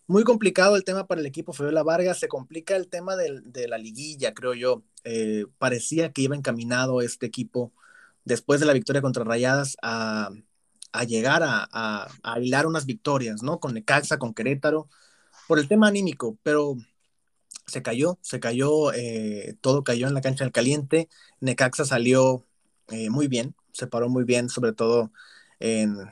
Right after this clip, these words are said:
pues, en su área, porque se, se hizo hermético el, el campo, y, y nada pudo hacer Tijuana. René Cuellar no está, René Cuellar no está ese torneo, eh, menos de cinco goles en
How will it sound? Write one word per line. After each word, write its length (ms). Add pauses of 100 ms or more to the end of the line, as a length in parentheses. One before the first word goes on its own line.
pues, 180
en 80
su 180
área, 380
porque 480
se, 380
se 160
hizo 180
hermético 640
el, 380 (140)
el 160
campo, 440 (480)
y, 640 (380)
y 60
nada 260
pudo 140
hacer 180
Tijuana. 420
René 280
Cuellar 420 (300)
no 80
está, 360 (200)
René 240
Cuellar 240
no 80
está 320
ese 180
torneo, 600
eh, 500
menos 300
de 80
cinco 280
goles 460
en 340